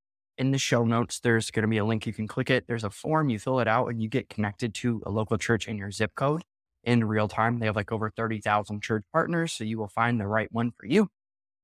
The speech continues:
The other thing, if you're looking for maybe to upgrade your church, or listening to this and you're saying, "Hey, I need to get better. I need to grow."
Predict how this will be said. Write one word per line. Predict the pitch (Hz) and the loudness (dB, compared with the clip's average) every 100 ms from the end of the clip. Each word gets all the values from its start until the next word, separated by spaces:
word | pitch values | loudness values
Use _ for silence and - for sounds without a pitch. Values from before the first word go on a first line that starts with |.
| _ _ _ _ | _ _ _ _
The | 120 | 0
other | 143 151 | 4 4
thing, | 160 151 | 2 0
if | 135 | -2
you're | 143 | -4
looking | 139 151 | -2 -4
for | 143 - 131 123 123 _ _ - | -4 -2 0 0 -2 _ _ -4
maybe | 147 | 0
to | 175 | 4
upgrade | 156 - 123 113 | 2 2 0 0
your | 120 | 0
church, | - 131 - | 0 -2 -2
or | 123 | -2
listening | 110 - 127 | -2 -2 0
to | 123 | 0
this | - | -2
and | 117 | -4
you're | 110 | -2
saying, | 123 113 | 0 0
"Hey, | 120 | 0
I | 120 127 | 0 0
need | 175 | 0
to | 160 | -2
get | 123 - | -2 -2
better. | 107 117 127 - _ _ - | 0 2 0 -4 _ _ -4
I | |
need | 131 127 | 0 0
to | 107 | -2
grow." | - 107 110 120 123 123 - | -2 0 2 2 0 -2 -8